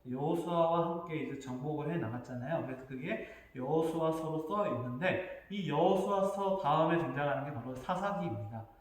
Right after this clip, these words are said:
근데 중요한 것은 이 사사기에서 여호수아의 유언이 등장하고 나서 마지막에 이런 말씀이 등장하게 됩니다. 이 장 십 절 말씀인데 제가 읽어드리도록 할게요.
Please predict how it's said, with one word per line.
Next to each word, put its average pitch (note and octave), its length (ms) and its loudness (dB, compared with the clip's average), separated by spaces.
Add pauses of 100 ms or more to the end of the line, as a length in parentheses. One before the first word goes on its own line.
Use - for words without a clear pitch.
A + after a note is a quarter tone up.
(360)
근데 C3 380 -4
중요한 C3+ 400 -4
것은 B2+ 440 -4
이 C3+ 60 -8
사사기에서 F3 1200 0
여호수아의 D3+ 760 0
유언이 D#3+ 440 2
등장하고 C#3 440 -2
나서 F#3 480 0 (340)
마지막에 D3 840 0
이런 F#3 540 6 (140)
말씀이 D3 420 -4
등장하게 C3+ 500 -4
됩니다. G#2+ 380 -6 (380)
이 B2+ 120 -4
장 C#3+ 160 -4
십 - 200 -12
절 G3 140 -4
말씀인데 B2+ 560 0
제가 B2 220 -2
읽어드리도록 B2 680 -2
할게요. D3+ 540 0